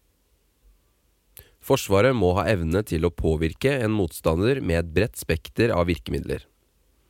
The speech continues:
Mulighet til å slå tilbake blir særlig viktig i kamp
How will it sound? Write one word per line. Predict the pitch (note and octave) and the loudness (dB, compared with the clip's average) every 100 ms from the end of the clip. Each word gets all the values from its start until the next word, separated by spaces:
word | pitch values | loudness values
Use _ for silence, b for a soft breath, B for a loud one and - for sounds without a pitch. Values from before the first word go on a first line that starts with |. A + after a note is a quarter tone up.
| b b b F2+ | b b b 2
Mulighet | F#2+ D#2+ E2 A#2+ - | 2 4 2 2 0
til | E2 | 0
å | E2 | 0
slå | D#2+ D#2 | -2 -2
tilbake | F2+ E2 D2+ - C#3 | 0 0 0 0 0
blir | A#2 F#2 | 0 -4
særlig | - A2 E2+ E2+ A#2 | 0 0 0 0 0
viktig | G#2+ - - C3 F2+ | -2 -4 -2 0 0
i | E2+ | -4
kamp | - F2+ B2 | 0 0 0